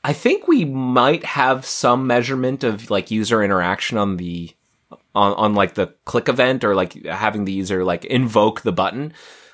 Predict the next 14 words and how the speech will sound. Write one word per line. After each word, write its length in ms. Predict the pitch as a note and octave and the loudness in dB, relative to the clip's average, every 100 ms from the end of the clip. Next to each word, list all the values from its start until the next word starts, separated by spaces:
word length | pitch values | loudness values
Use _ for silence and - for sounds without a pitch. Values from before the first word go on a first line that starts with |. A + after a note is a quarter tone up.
| - | -2
Like, 160 | C3 | 0
we 140 | C3 C3 | 2 2
will 180 | B2+ B2 | 4 4
measure, 360 | A2+ A2 A2+ | 4 2 0
we, 180 | B2 B2+ - | -4 -4 -4
I 80 | |
think 260 | - D3 D#3+ | -2 -2 0
we 60 | D3 | 0
m-, 420 | A#2+ A#2 A2 - _ | 0 -2 -6 -8 _
might 440 | A2 G#2+ G#2 G#2 - _ _ | -4 0 0 -2 -8 _ _
record 560 | A#2 F#2+ G#2+ G2+ A#2+ G#2+ | -14 -10 -8 -6 -4 -2
that 180 | G2+ F#2 | -2 -4
with 120 | G2 | -8
telemetry, 720 | - G2 F#2+ F2+ - F2 E2 | -8 -6 -4 -6 -6 -8 -8